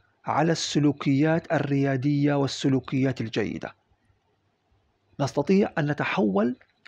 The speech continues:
من خلال هذه السلوكيات إلى أشخاص رياديين. هذا اللي هو التفسير الأول. إذن هو عبارة عن نهج، هو عبارة عن تعود، سلوك يقوم به الإنسان،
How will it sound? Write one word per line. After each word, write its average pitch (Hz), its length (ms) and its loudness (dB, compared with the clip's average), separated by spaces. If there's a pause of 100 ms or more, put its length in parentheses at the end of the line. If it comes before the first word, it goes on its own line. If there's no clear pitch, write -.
من 143 140 0
خلال 165 580 -2 (420)
هذه 170 340 2
السلوكيات 151 960 0 (100)
إلى 214 380 4
أشخاص 165 540 -2
رياديين. 160 640 2 (1700)
هذا 262 320 6
اللي 202 180 4
هو 208 340 2 (300)
التفسير - 480 0
الأول. - 440 -4 (360)
إذن 151 180 2
هو 202 380 4
عبارة 170 420 0
عن 160 200 0
نهج، 131 260 0 (320)
هو 156 80 4
عبارة 165 300 0
عن 185 340 0 (220)
تعود، 143 560 0
سلوك - 640 0 (580)
يقوم 165 400 2
به 160 120 4
الإنسان، 196 640 -2